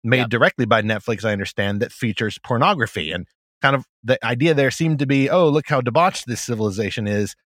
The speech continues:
Speaker 1: But it's a, a, a debauched element of civilization that is making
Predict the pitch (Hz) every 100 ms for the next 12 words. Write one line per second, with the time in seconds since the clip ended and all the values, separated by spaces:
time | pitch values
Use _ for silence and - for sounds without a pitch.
0 | _ _ _ _ - 165 170 156 139 -
1 | 147 139 139 135 123 120 117 160 165 -
2 | - - 160 147 135 127 - 165 143 110
3 | 139 139 131 123 117 101 110 175 196 190
4 | 180